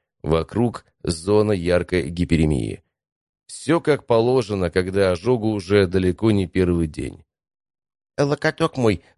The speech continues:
поизносился уже, возраст-то не маленький, докучать начал, вот я и решила полечить его, как всегда»,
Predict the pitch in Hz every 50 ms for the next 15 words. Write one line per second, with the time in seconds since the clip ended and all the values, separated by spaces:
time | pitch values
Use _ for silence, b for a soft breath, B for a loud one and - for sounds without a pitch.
0 | _ _ - - - 135 131 117 104 98 113 107 98 - - 82 80 69 - -
1 | - 71 78 - - 78 78 b b b b - 233 175 190 202 180 143 120 131
2 | - - - 170 139 170 170 170 165 165 139 110 95 - - 82 82 b b b
3 | b b _ _ _ _ - 143 165 175 - 156 135 - - 117 110 104 - -
4 | 127 127 127 - - 135 262 269 370 359 - - 320 311 285 269 247 220 - -
5 | 240 220 165 156 - - 160 147 139 131 - - 214 - - 101 98 101 92 -
6 | 135 - - - - 107 90 95 92 92 90 90